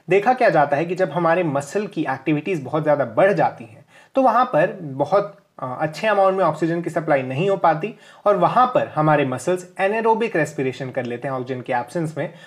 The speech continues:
और उसके कारण लैक्टिक एसिड प्रोड्यूस हो जाता है। ये लैक्टिक एसिड हमें प्रॉब्लम्स भी कर सकता है, क्रैम्प्स आने लगते हैं इनकी अगर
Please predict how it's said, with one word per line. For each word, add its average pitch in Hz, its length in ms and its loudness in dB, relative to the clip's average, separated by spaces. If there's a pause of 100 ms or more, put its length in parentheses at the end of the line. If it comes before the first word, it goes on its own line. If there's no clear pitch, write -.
(200)
और 214 80 0
उसके 220 220 -2
कारण 190 320 2
लैक्टिक 143 480 0
एसिड 156 360 -2
प्रोड्यूस 131 320 -4
हो 123 80 -8
जाता 110 300 -10
है। 101 180 -20 (300)
ये 220 120 2
लैक्टिक 220 400 2
एसिड 190 280 2
हमें 156 340 -2
प्रॉब्लम्स 139 560 -2
भी 127 160 -6
कर 185 140 2
सकता 185 280 -2
है, 214 60 -2
क्रैम्प्स 185 540 0
आने 135 180 0
लगते 127 280 -6
हैं 156 140 -6
इनकी 135 340 -2
अगर 127 240 -2